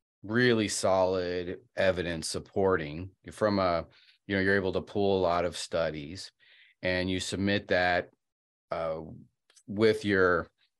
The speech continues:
uh, maybe your appeal, or maybe it was in your initial request. And then the response from the, from the payer or the insurance company is equal justification based on research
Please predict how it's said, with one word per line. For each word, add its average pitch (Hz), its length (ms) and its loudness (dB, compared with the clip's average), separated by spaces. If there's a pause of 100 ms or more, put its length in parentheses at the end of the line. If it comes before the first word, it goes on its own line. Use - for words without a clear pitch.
(140)
uh, 85 120 -2
maybe 104 260 2
your 98 140 4
appeal, 87 720 -2
or 90 300 2
maybe 92 380 0
it 87 100 -2
was 85 260 -6
in 90 260 -6
your 85 220 -2
initial 82 680 -6
request. 82 680 -6 (520)
And 101 180 0
then 107 540 2 (540)
the 104 400 2
response 92 1200 0 (260)
from 104 240 2
the, 87 540 2
from 98 260 -2
the 87 100 -2
payer 127 400 2
or 104 80 4
the 95 160 -2
insurance 135 440 0
company 98 640 -2
is 104 560 0 (540)
equal 135 680 2 (280)
justification 90 1040 -2
based 90 340 -2
on 90 160 -2
research 85 680 -6